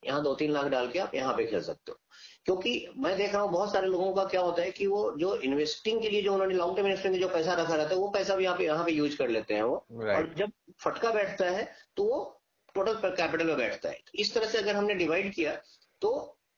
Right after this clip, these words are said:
Speaker 1: आपकी लर्निंग भी होती रहेगी, और अगर सही में अगर कुछ अच्छा अपॉर्चुनिटी मिल रहा है तो पैसा क्यों ना कमाया जाए। That is, greed is the, uh, not a good, uh, bad thing if it is limited and if it is, uh,
Speaker 2: राइट, कंट्रोल्ड मैनर में है तो कोई दिक्कत नहीं है।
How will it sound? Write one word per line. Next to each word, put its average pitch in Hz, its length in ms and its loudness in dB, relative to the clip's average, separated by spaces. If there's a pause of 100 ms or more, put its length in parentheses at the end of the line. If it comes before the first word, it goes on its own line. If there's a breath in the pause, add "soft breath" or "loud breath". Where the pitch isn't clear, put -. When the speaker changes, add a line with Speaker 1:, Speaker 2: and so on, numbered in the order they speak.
Speaker 1:
आपकी - 220 -4
लर्निंग 185 420 0
भी 233 100 0
होती 180 260 2
रहेगी, 156 360 0 (220)
और - 140 0
अगर 151 400 0
सही 131 320 0
में 170 120 2
अगर 170 160 2
कुछ 175 180 0
अच्छा 165 200 0
अपॉर्चुनिटी 165 440 2
मिल 165 160 2
रहा 165 140 2
है 147 60 0
तो 117 80 0
पैसा 104 260 0
क्यों 180 180 0
ना 196 80 4
कमाया 156 340 2
जाए। 147 300 0
That 104 180 -4
is, 120 100 -2 (380)
greed 127 200 2
is 143 180 2
the, 156 140 2 (560 loud breath)
uh, 127 220 2
not 143 180 2
a 143 100 0
good, 160 140 2
uh, 127 240 2
bad 131 260 0
thing 185 240 0
if 139 360 -4
it 143 140 0
is 135 100 2
limited 135 460 0
and 131 120 2
if 127 180 0
it 131 140 -2
is, 135 100 0
uh, 113 480 2
Speaker 2:
राइट, 110 240 2
कंट्रोल्ड 147 460 8
मैनर 139 220 4
में 139 160 2
है 131 160 4
तो 127 180 6
कोई 113 160 8
दिक्कत 98 340 4
नहीं 87 120 -2
है। 82 240 -10